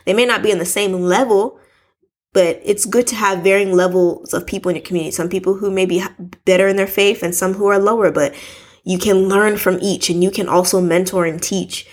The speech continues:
um, as well. So being in community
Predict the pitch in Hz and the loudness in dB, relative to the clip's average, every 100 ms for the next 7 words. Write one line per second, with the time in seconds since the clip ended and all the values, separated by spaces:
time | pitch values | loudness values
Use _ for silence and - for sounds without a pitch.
0 | _ - - 160 156 160 - - - 175 | _ -10 0 0 0 -4 -10 -18 -4 -2
1 | 180 196 220 - - _ _ - 208 185 | 2 2 0 -4 -10 _ _ -2 0 0
2 | 196 208 220 196 185 185 190 196 175 135 | 0 -2 -2 -2 -4 -2 2 2 0 -4
3 | - | -8